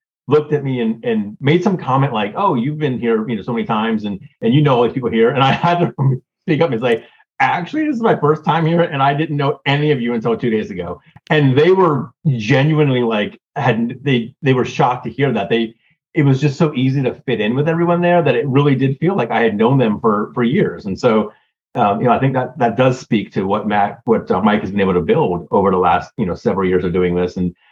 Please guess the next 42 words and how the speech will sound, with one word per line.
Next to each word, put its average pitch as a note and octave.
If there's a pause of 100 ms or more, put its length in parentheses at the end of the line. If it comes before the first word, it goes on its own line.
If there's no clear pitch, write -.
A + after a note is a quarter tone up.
(120)
build B2
a A2+
community G#2+
that G2+
is G2 (420)
very A#2
open G#2+
and F#2
welcoming G2
to, F#2
to F#2+
newcomers, F2+
and F2+
not, F#2+
not G#2+
at G#2+
all G#2
cliquey, -
not G2
at G2
all F#2
standoffish, F#2 (380)
um, F2+
and F#2
very, G2+
you A#2+
know, G#2
easy G#2+
to F2
kind G#2
of F#2
mold G2
yourself -
into F#2+
and F2+
not F#2
feel G2
out F#2
of -
place, F#2
which F#2+
is F2+